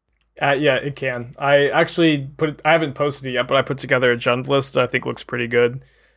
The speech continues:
It, I'll probably have posted it by the time this airs.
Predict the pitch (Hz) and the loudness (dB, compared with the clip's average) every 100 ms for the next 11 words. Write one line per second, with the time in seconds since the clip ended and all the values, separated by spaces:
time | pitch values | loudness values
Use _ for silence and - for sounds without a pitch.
0 | _ 143 143 - 143 160 151 139 123 131 | _ 0 0 2 0 2 4 2 0 -4
1 | 123 120 117 123 113 107 117 117 113 120 | -6 -6 -6 -2 -2 -2 -2 -2 -4 -8
2 | - 123 - 117 117 117 - | -8 -6 -2 0 -2 -4 -12